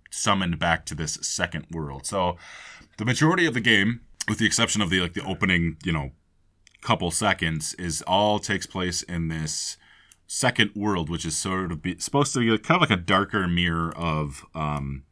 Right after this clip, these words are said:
our world. And how the game kind of plays is when you're in, like, the, the story mode, obviously what we're talking about is story mode.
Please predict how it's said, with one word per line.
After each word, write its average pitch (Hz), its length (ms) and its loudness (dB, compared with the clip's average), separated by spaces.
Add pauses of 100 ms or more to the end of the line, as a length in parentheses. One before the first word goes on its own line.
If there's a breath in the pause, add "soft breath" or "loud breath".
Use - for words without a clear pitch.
(260)
our 90 160 2
world. 69 400 -2 (540 loud breath)
And 90 320 2
how 127 200 4
the 151 100 0
game 113 240 0
kind 110 160 0
of 92 60 -2
plays 85 680 -2
is 78 600 -4 (320 loud breath)
when 95 160 0
you're 117 160 4
in, 113 500 2
like, 95 280 -4
the, 95 100 0
the 87 180 -6
story 92 360 0
mode, 98 200 0
obviously 82 340 0
what 82 100 -4
we're 76 80 -4
talking 80 280 -2
about 80 140 -2
is 78 100 -6
story 78 280 -4
mode. 87 260 -4